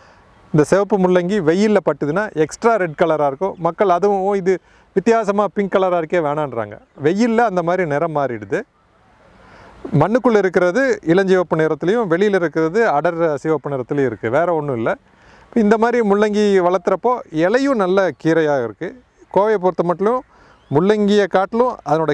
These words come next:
கீரையை சாப்பிட்றதுக்குன்னே ஒரு கூட்டமே இருக்குன்னு சொல்லலாம். ஆர்கானிக் ஸ்டோர்ஸ்ல இலையோட வேணும்னு கேக்குறாங்க,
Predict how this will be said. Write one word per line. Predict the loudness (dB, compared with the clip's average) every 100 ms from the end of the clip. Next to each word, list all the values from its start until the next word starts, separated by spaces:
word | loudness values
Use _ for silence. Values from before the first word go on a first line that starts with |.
| 0
கீரையை | 0 2 0
சாப்பிட்றதுக்குன்னே | -2 -2 -4 -6 -6 -4 0 0 0
ஒரு | 0 2 2 2 -2 -6 _ _ -2
கூட்டமே | 0 2 2
இருக்குன்னு | 0 -2 -2
சொல்லலாம். | -2 -2 -6
ஆர்கானிக் | -2 -2 0 -2 -2 -2
ஸ்டோர்ஸ்ல | -4 -2 -6 -6 -16 -20 -2
இலையோட | 2 2 2 2 0
வேணும்னு | 0 -2 -2
கேக்குறாங்க, | -2 -2 -4 -6